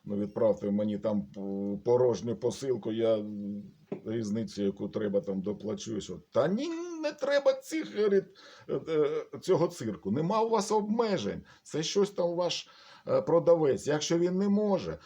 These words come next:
ну, хай зателефонує нам на гарячу лінію. Ми в ру-, у ручному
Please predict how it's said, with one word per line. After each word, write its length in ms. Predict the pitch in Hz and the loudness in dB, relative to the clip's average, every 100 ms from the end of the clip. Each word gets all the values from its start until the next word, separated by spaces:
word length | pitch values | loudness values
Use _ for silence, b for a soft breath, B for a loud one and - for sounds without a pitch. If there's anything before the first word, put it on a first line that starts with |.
| B | B
ну, 120 | 95 | -4
хай 520 | 101 107 131 151 135 101 B B - | -2 2 4 4 4 0 B B -6
зателефонує 1080 | 98 117 - 117 123 127 127 139 143 113 | 0 0 0 2 2 0 -2 0 0 0
нам 200 | 104 104 | 0 0
на 80 | 101 | 0
гарячу 400 | 101 117 127 139 | 2 0 0 -4
лінію. 340 | 151 156 135 | -2 -2 -2
Ми 160 | 135 180 | 0 0
в 120 | 180 | 2
ру-, 360 | 190 214 - 160 | 2 2 -4 -6
у 160 | 170 | -4
ручному 880 | 196 214 - 220 233 226 202 185 | -2 -4 -6 0 2 4 4 4